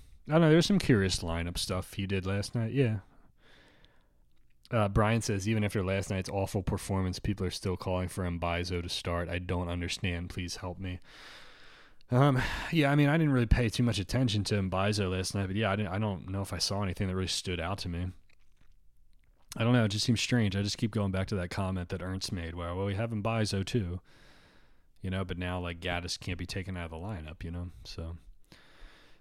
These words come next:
Uh, Cullen says, "I'm still saying the Union being out of the Open Cup is not a bad thing. They have a chance to do great things in the league this year. And now Jim Jim won't have to worry about lineup jostling later on."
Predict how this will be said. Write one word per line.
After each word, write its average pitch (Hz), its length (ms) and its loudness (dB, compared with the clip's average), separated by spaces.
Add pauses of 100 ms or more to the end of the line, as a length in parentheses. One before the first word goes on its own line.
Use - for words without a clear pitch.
Uh, 120 160 2
Cullen 127 480 4
says, 101 360 0
"I'm 110 100 2
still 139 220 0
saying 123 260 2
the 101 80 2
Union 98 300 2
being 95 240 0
out 92 100 0
of 87 60 -2
the 87 140 -2
Open 90 200 -2
Cup - 180 -8
is 90 100 -10
not 95 180 -2
a 85 40 -4
bad 87 360 -4
thing. 117 320 -2 (360)
They 98 100 0
have 92 100 0
a 90 40 -6
chance 98 280 -2
to 98 80 -4
do 95 120 0
great 95 280 -2
things 95 240 -2
in 101 80 0
the 87 60 -2
league 95 280 -2
this 101 220 -4
year. 107 260 0 (1080)
And 131 140 4
now 110 200 4
Jim 107 300 4
Jim 101 280 2
won't 95 200 0
have 98 200 0
to 90 260 0
worry 92 400 0
about 82 300 -2
lineup 85 460 -2 (220)
jostling 82 680 -4
later 80 280 -4
on." 80 260 -8